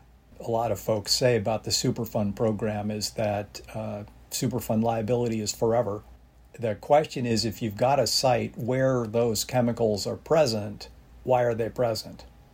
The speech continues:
And who is responsible for the particular situation at that site? And is an entity that today is producing,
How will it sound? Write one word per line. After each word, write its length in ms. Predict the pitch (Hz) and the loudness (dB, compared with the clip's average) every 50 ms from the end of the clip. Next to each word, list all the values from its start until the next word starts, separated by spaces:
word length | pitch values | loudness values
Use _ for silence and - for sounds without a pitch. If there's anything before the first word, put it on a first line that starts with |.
| - - | -10 -6
And 420 | 120 110 117 113 110 107 107 104 | -4 -4 -2 -2 -2 -2 -2 -4
who 520 | - - - - 131 123 123 123 120 123 127 | -6 -6 -2 0 2 4 4 2 0 0 -2
is 260 | 120 110 104 - - | -4 -4 -4 -4 -6
responsible 840 | 107 107 - - - - 123 120 123 120 - - 107 95 101 101 - | -6 -6 -6 -6 -2 0 0 0 0 0 -2 -2 -4 -4 -6 -8 -8
for 640 | - - - 120 110 110 113 110 110 110 107 104 - - - - - - - - 165 131 104 | -10 -8 -6 -4 -2 -2 -2 -2 -2 -4 -6 -10 -14 -20 -20 -20 -20 -20 -20 -16 -14 -10 -4
the 200 | 123 117 107 104 | -2 0 0 0
particular 760 | - - 104 - - - 120 113 - - 117 113 107 104 104 | -2 -6 -6 -4 -2 -4 -4 -4 -2 -2 0 2 2 2 2
situation 800 | - - 117 110 - 117 104 104 117 131 104 101 98 95 101 101 - - - - - - - - | 0 0 -2 -2 -2 0 0 2 2 0 0 -4 -4 -6 -10 -12 -12 -18 -20 -20 -20 -8 0 2
at 160 | 123 - - | 2 2 2
that 180 | - 113 101 | 0 -2 0
site? 340 | - - 139 139 123 92 - - - - - - - - - - | 2 2 2 2 2 -2 -6 -14 -20 -20 -20 -20 -20 -20 -10 -2
And 540 | - 117 113 113 113 117 113 113 110 127 - - | -2 0 2 2 2 2 4 2 2 2 2 4
is 580 | 131 127 123 127 123 123 120 120 113 107 - | 4 6 6 8 6 6 4 4 2 0 -4
an 260 | - - 113 110 113 | -4 -4 -2 -2 -2
entity 840 | - - 139 147 147 147 139 120 127 120 120 117 113 113 113 110 107 - - - - - - - - | -2 0 0 0 2 2 0 0 0 0 0 0 0 0 -2 -2 -4 -10 -20 -20 -20 -20 -18 -10 -2
that 320 | 120 127 123 120 117 - | 2 2 2 2 2 -2
today 640 | - - 135 120 131 139 135 120 113 110 123 110 - - | -4 -2 0 4 4 4 4 4 2 -2 -6 -8 -10 -6
is 180 | 147 117 117 | -4 -4 -4
producing, 1040 | - - - 123 110 107 120 123 127 123 - 123 113 110 107 107 107 101 107 104 | -4 -4 -4 -4 -2 0 0 0 0 0 0 -2 0 -2 0 -2 -2 -2 -2 -4